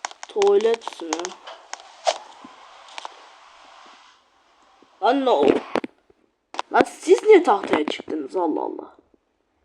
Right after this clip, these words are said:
Quest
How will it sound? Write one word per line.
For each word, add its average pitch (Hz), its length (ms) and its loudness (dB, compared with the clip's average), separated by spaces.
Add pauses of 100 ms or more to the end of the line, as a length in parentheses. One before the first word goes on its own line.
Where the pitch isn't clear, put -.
(2250)
Quest 403 380 4